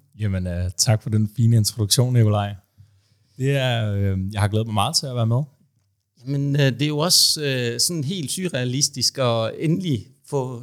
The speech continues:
Speaker 2: indfanget en, en af de helt store, øh, talenter, må man bare sige, og en af mine favoritter på den danske wrestling-scene også, kan jeg jo godt afsløre nu.
Speaker 1: Jo, tak. Og man kan sige, øh,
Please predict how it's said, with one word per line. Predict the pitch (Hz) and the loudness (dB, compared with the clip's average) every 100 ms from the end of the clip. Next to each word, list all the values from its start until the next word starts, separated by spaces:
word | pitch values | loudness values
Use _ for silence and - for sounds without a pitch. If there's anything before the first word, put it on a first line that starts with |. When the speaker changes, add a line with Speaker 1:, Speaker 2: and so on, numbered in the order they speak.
| - 175 | -8 -2
Speaker 2:
indfanget | 190 208 151 135 127 120 117 | 0 2 0 0 0 0 0
en, | 117 196 | -2 -2
en | 165 | -2
af | 127 | -2
de | 113 | -4
helt | 120 175 110 | -8 -6 -4
store, | - 131 131 139 131 | -4 -4 -4 -4 -4
øh, | 123 107 101 104 104 98 _ _ _ - | -6 -4 -6 -8 -10 -12 _ _ _ -2
talenter, | 143 139 180 127 | 0 2 0 0
må | 120 123 | 0 2
man | 120 110 | 2 0
bare | 117 139 | 0 2
sige, | - 139 160 147 | 2 0 -2 0
og | 113 117 | 2 2
en | 113 175 147 | 0 2 2
af | 127 | 2
mine | 143 170 | 2 0
favoritter | - 139 135 127 208 170 | 0 0 0 0 0 0
på | - 117 | 0 -4
den | 110 | 0
danske | 123 120 - 123 | 0 0 0 -2
wrestling-scene | 117 117 - 104 - 110 104 | -2 -2 -4 -6 -6 -4 -6
også, | 107 - | -8 -8
kan | |
jeg | 104 | -6
jo | |
godt | 104 117 | -4 -2
afsløre | 113 120 - 107 101 | -2 -4 -4 -6 -4
nu. | 104 127 _ _ _ _ _ 98 | -6 -6 _ _ _ _ _ -6
Speaker 1:
Jo, | 101 | -4
tak. | - 104 101 - _ _ _ - | -2 -2 -4 -10 _ _ _ -4
Og | 104 | 2
man | 101 | 4
kan | 101 | 4
sige, | 98 113 117 117 104 | 4 4 0 -2 -4
øh, | 98 | -4